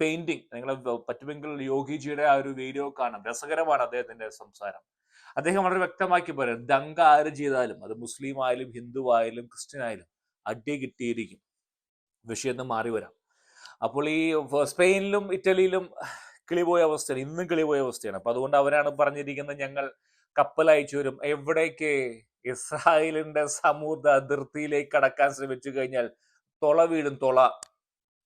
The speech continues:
അതെ, പ-, അന്താരാഷ്ട്ര കപ്പൽ ചാനലിൽ വരാം, അതിലൊന്നും കുഴപ്പമില്ല, ഇസ്രായേൽ ഒന്നും പറഞ്ഞില്ല. ഓക്കെ, ഇവർ കടന്നു വരാം. അപ്പൊ അതുകൊണ്ട് ഈ, ഏഹ്, കഴിഞ്ഞ രണ്ട് ദിവസം മുമ്പ് തിരിച്ചുപോയി ഈ പറയുന്ന കപ്പലൊക്കെ, പടക്കപ്പലൊക്കെ തിരിച്ചു. ഒരു ഭയങ്കര ആവേശ കമ്മിറ്റിയിലായിരുന്നു, വളരെ ചാ-,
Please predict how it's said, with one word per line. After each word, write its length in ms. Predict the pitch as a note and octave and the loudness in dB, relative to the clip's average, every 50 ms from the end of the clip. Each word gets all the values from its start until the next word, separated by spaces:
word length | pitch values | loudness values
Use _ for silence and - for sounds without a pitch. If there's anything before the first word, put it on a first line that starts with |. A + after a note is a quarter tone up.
| _ _ - | _ _ -2
അതെ, 100 | C3 B2+ | 0 0
പ-, 340 | G2 G2 G#2 G2+ G#2+ G2+ G2+ | 0 -2 -6 -8 -6 -6 -4
അന്താരാഷ്ട്ര 640 | G#2 G#2 A2+ B2 C3+ C#3+ D#3 D#3+ D#3+ - - G3 | -4 -4 0 2 4 6 8 6 6 4 2 0
കപ്പൽ 320 | F#3 E3+ E3+ E3+ E3 F3 F3 | 2 2 2 2 2 -4 -2
ചാനലിൽ 460 | D3 F3 E3 E3 E3+ E3 E3+ E3+ E3 | 0 2 2 2 2 0 0 0 2
വരാം, 360 | D#3+ D#3+ D#3+ E3 D3 C#3 - - _ _ _ _ _ _ - | 4 6 6 6 6 4 2 -6 _ _ _ _ _ _ -2
അതിലൊന്നും 360 | B2+ C#3 D3+ D#3+ D#3+ E3+ E3+ | 0 2 2 0 0 0 0
കുഴപ്പമില്ല, 320 | D#3+ D#3 D3+ C#3+ D3+ D3 C#3 | 2 2 2 2 0 -4 -4
ഇസ്രായേൽ 260 | - - D3+ D3 D#3 | 0 2 2 2 2
ഒന്നും 220 | D3+ D3 D3 D3+ | 0 -2 -4 0
പറഞ്ഞില്ല. 360 | D3 C#3 C3 C3 B2 A#2+ G#2+ | 0 0 0 0 -2 0 0
ഓക്കെ, 240 | F#2 F#2 F#2+ - A#2 | 0 0 0 -6 -12
ഇവർ 240 | A2+ A2 A2 - A#2+ - - B2+ | -12 -10 -8 -8 -6 -2 0 0
കടന്നു 240 | A#2 A#2+ A#2 B2 B2+ | 0 0 0 0 2
വരാം. 220 | B2 A#2 G#2+ G2+ | 2 2 2 2
അപ്പൊ 180 | F#2 - - A2 | -2 -2 -2 -2
അതുകൊണ്ട് 480 | A2+ A#2 C3 C#3 C#3 C#3 C3+ D3+ C#3+ _ _ _ _ - - _ - | 0 0 -2 -2 -2 -4 -4 -4 -6 _ _ _ _ -20 -20 _ -8
ഈ, 120 | A#2+ B2+ C3 C3+ C#3 C#3 C#3 C#3 C#3 C#3 C3+ C3 A#2+ G#2+ G2+ | -6 -4 -2 0 0 0 0 0 -2 -2 -2 -4 -4 -6 -6
ഏഹ്, 300 | G2 G2 G2 G2 G2 F#2+ _ - - | -6 -8 -8 -8 -10 -12 _ -4 -4
കഴിഞ്ഞ 180 | A#2+ C3 D3 | -2 0 2
രണ്ട് 240 | C#3+ C3+ C3 C#3 D3+ | 2 2 2 2 0
ദിവസം 380 | D#3 D#3 D#3 D3+ C#3+ - D3+ C#3+ | -2 0 0 -2 -2 -4 -4 -4
മുമ്പ് 320 | C#3+ C#3 C#3+ C3+ A#2+ G2+ - _ - | -8 -6 -4 -2 -4 -4 -4 _ -10
തിരിച്ചുപോയി 520 | C#3 C3+ C#3 C3+ - - F#3+ E3 D3+ B2 G#2+ | -8 -8 -8 -8 -4 -4 -2 2 2 0 0
ഈ 160 | A2 A#2 B2 - C3+ | -2 -6 -4 -2 0
പറയുന്ന 260 | B2 B2+ B2 B2 C3 | 0 0 0 -2 -4
കപ്പലൊക്കെ, 600 | - C3+ A#2 - - C#3 C#3 B2+ - - G2+ F#2 _ - | -2 -2 -2 0 0 0 0 -2 -2 -4 -14 -8 _ 0
പടക്കപ്പലൊക്കെ 520 | B2 C3 B2+ - C#3+ A#2+ - C#3+ D3 D3 | 2 2 4 2 2 0 2 0 0 0
തിരിച്ചു. 340 | C#3 C#3 C3+ B2 A#2 - A2+ | 0 -4 -4 -6 -6 -6 -6
ഒരു 120 | A2+ A#2 | -4 0
ഭയങ്കര 300 | B2 C#3+ C#3+ D3 D3+ E3+ | 2 2 2 4 2 4
ആവേശ 500 | E3+ D#3 D3+ D3+ D3 D#3 E3+ F3 F3 - | 4 6 8 6 6 6 2 0 -2 -2
കമ്മിറ്റിയിലായിരുന്നു, 880 | F3+ - F#3+ F3+ E3+ - - F3+ E3+ E3+ E3 D#3+ D#3 D3+ C3+ A#2 G#2+ - | -4 -2 -2 0 -2 -2 -2 0 0 2 2 2 0 -2 -8 -12 -10 -6
വളരെ 180 | A2 A#2 C3 D3+ | -2 2 2 2
ചാ-, 300 | D3 - D3+ C#3+ C#3+ C#3 | 4 4 4 4 4 2